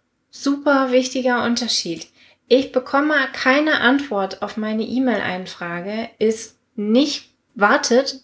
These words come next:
sondern Aufgabe ist blockiert.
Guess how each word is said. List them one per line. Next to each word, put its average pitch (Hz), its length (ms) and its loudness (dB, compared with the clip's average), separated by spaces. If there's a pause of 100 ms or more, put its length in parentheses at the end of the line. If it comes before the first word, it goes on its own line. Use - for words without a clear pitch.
sondern 202 540 0 (260)
Aufgabe 220 520 0
ist 214 280 -4
blockiert. 202 760 -4